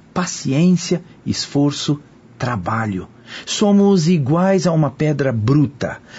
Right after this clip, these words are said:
Sem lapidação, valemos pouco. E no fim das contas,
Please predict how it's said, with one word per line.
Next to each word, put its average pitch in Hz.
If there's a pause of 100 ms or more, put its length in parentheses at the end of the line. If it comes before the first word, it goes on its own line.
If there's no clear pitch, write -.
Sem 151
lapidação, 123 (240)
valemos 135
pouco. - (840)
E 180
no 123
fim 90
das 101
contas, 208